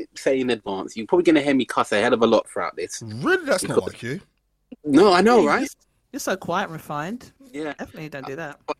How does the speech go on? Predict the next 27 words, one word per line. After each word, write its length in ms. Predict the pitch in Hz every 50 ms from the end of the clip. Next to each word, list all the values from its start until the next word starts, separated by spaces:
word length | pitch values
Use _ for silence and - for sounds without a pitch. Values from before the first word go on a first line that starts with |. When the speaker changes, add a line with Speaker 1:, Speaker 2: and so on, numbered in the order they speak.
| _ -
Speaker 1:
some 100 | 196 190
of 60 | 175 165
the 60 | 156
names, 440 | 151 143 135 131 123 113 107 - -
I 80 | 123
mean, 240 | 117 117 117 113 98 _ _ - - - - 135
as 220 | 160 170 156 - 143
you 100 | 135 120
just 180 | 139 135 -
said, 140 | - 123 113
the 60 | 113 -
first 360 | - 214 247 - - - -
two 200 | - 180 156 143
alone 460 | 139 143 156 143 120 107 101 101 101 _ _
wound 240 | 107 120 123 120 113
me 100 | 113 107
up. 140 | 101 101 - _
I 40 | 110
mean, 280 | 110 110 113 110 104 _ _ _ _ _ _ _ _ _ _ _ _ _ _ _ _ _ _ -
Braun 280 | 180 156 147 262 320 311
Strowman 300 | - - 254 220 180 165
wasn't 200 | 160 160 - -
too 160 | - 135 123
bad, 320 | 110 131 123 113 107 -
but 80 | - 117
I 160 | 110 151 165
was 400 | 160 151 147 127 - - - -